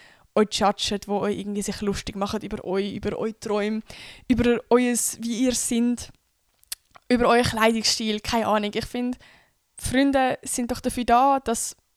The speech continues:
dass man sich gegenseitig so liebt, irgendwie wie man ist. Und also ja, nein, klar gibt's auch Sachen, wo man vielleicht am anderen mal kann kritisieren, aber dann sind's wirklich Sachen so, hey, da hast du ein bisschen ein Fehlverhalten gehabt. Ähm,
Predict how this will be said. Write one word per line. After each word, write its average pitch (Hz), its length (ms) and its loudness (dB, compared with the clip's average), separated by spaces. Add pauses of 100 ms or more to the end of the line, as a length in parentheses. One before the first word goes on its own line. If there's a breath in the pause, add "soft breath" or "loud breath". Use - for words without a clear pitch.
(720)
dass 226 180 0
man 226 100 -4
sich 233 160 -6
gegenseitig 233 440 -2
so - 140 -2
liebt, 240 240 -4
irgendwie 233 240 -4
wie 233 80 -2
man 240 100 0
ist. - 320 -2 (320 loud breath)
Und 208 180 -4
also 196 140 -2
ja, 202 220 0
nein, 208 140 0
klar 208 260 0
gibt's - 180 -4
auch 208 100 -2
Sachen, 214 380 -2
wo 202 80 -4
man 202 180 -6 (280 soft breath)
vielleicht 214 340 -2
am 220 120 -4
anderen 214 280 -2
mal 202 320 -4
kann 202 260 -2 (600 soft breath)
kritisieren, 247 800 0
aber 220 140 2
dann 226 140 2
sind's 226 220 -6
wirklich 269 260 -2
Sachen 247 340 -2
so, 226 100 -4
hey, 247 340 0 (440 loud breath)
da 214 120 4
hast 220 120 2
du - 40 -8
ein 196 80 -2
bisschen - 220 0
ein 202 60 6
Fehlverhalten 202 520 -2
gehabt. - 420 -8 (560 soft breath)
Ähm, 196 400 -4